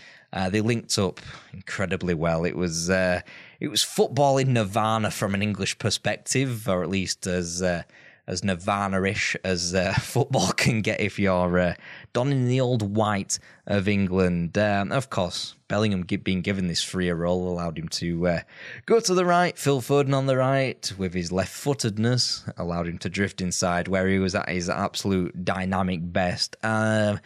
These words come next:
to be fair, there was a lot of clamour for Phil Foden going forward. I was quite surprised to see Gareth Southgate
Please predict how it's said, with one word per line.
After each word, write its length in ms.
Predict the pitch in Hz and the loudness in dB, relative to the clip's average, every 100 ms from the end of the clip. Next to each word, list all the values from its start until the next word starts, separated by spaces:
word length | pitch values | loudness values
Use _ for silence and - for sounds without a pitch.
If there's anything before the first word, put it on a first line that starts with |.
| - - - - - | -14 -18 -20 -12 -2
to 100 | 131 | 2
be 100 | 127 | 2
fair, 320 | 143 156 156 | 2 2 2
there 140 | 131 | 2
was 80 | 117 | 2
a 60 | 117 | 2
lot 160 | 135 | 2
of 120 | 82 | -2
clamour 380 | - - 135 139 | -4 0 2 2
for 160 | 127 123 | 0 0
Phil 220 | - 127 | 2 0
Foden 340 | - 127 123 | 2 2 2
going 220 | 120 120 117 | 2 2 0
forward. 360 | - 127 147 | 0 2 2
I 120 | 139 | 2
was 240 | 101 - - | 0 -2 -4
quite 280 | - 139 - | -2 -2 0
surprised 440 | 135 - 127 117 | -2 0 0 0
to 80 | 113 | -2
see 220 | - 110 | 0 0
Gareth 440 | 98 107 104 101 | 2 2 2 0
Southgate 840 | - 110 107 - 107 104 95 - | 0 2 0 0 0 0 0 -4